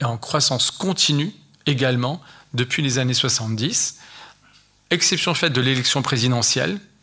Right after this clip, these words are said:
à laquelle les Français sont, sont attachés. Mais,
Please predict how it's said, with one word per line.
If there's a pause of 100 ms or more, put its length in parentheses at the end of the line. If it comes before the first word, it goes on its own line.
à
laquelle
les
Français
sont,
sont
attachés. (1700)
Mais,